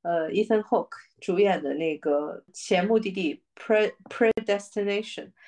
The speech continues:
他那个我觉得就很完整，说实话，非常的完整，这个比 Bodies 要完整得多。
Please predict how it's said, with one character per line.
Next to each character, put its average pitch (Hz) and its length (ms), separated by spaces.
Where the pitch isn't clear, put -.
他 381 380
那 349 240
个 160 300
我 180 240
觉 175 160
得 180 80
就 196 120
很 190 140
完 139 180
整， - 220
说 - 160
实 190 160
话， 156 180
非 202 200
常 196 180
的 139 60
完 - 180
整， - 160
这 262 120
个 226 120
比 190 200
Bodies 214 460
要 170 80
完 170 160
整 180 140
得 151 80
多。 190 340